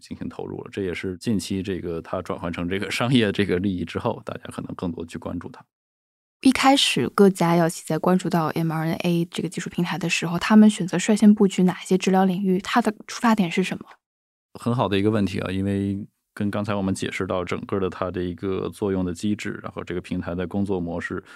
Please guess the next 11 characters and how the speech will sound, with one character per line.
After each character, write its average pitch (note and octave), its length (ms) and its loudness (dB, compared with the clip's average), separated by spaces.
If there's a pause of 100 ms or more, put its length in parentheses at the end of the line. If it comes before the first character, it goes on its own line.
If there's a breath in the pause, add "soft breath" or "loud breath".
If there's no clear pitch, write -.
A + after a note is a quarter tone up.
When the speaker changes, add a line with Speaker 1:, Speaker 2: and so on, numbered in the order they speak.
(240 loud breath)
Speaker 1:
更 G#2 220 -2
多 G#2 160 2
的 G2+ 100 0
是 F#2+ 260 -2
我 E2+ 120 -2
们 F2 400 -4 (140)
去 F2 440 -4 (220)
它 - 140 -6
的 G2+ 100 -2
终 E3 220 0
点， C3 180 -2